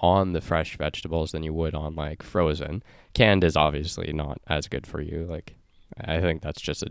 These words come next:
a general consensus, but, um, frozen's actually not that bad for you because what they do is they, they flash freeze it when it's at its ripest point. There's no added preservatives. There's no nothing else. Um, obviously, yeah, like,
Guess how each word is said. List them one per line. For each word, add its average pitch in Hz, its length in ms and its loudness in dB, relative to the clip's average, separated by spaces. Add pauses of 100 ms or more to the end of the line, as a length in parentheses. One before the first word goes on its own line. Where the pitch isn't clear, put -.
a 87 140 0
general 78 640 0
consensus, 90 640 0
but, - 260 2 (440)
um, 76 540 2 (360)
frozen's 139 480 8
actually 87 360 4
not 92 460 4 (160)
that 76 240 -2
bad 120 280 4
for 87 120 -2
you 80 120 -2
because 80 240 -6
what 90 140 6
they 85 140 2
do 98 240 6
is 82 240 4 (360)
they, 78 300 4
they 78 180 0
flash 85 500 2
freeze 80 340 -2
it 73 140 -4
when 78 160 0
it's 76 140 -2
at 73 120 0
its - 200 -8
ripest 73 400 -4
point. 85 320 0 (280)
There's 85 160 2
no 85 200 6
added 78 260 0
preservatives. 90 720 0
There's 80 180 -8
no 78 160 -2
nothing 80 380 -4
else. 85 360 0 (440)
Um, 73 420 2
obviously, 78 480 -2
yeah, 76 220 2
like, 73 180 -2